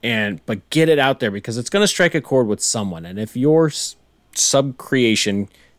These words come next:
can touch one life that changes the trajectory of their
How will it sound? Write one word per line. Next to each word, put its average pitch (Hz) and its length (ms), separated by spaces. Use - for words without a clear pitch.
can 107 160
touch 104 260
one 123 420
life 101 420
that - 140
changes 120 580
the - 80
trajectory 135 840
of 101 120
their 131 220